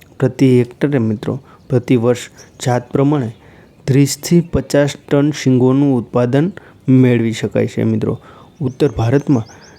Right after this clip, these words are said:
શીંગ ઉનાળામાં પરિપક્વ થાય છે, જ્યારે દક્ષિણ ભારતમાં ફૂલ અને ફળ બે વાર આવતા હોવાથી ઉત્પાદન જુલાઈ, સપ્ટેમ્બર અને માર્ચ, એપ્રિલ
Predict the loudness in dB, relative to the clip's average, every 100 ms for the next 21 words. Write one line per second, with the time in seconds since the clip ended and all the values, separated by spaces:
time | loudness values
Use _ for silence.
0 | -16 -4 2 2 2 0 0 0 0 -2
1 | -2 -2 0 0 -2 -2 -2 0 0 0
2 | 0 0 0 0 0 0 -2 0 0 2
3 | 0 -2 -2 -4 -4 -14 -20 _ -4 2
4 | 4 2 0 -4 -2 -2 -2 -6 -20 _
5 | -4 0 2 2 2 -2 -4 -4 -2 -2
6 | 0 0 0 -4 -4 -12 -20 -4 0 0
7 | 0 -2 0 -4 -6 -20 _ -4 0 2
8 | 2 -2 0 0 2 2 2 2 0 -2
9 | 0 0 0 0 -2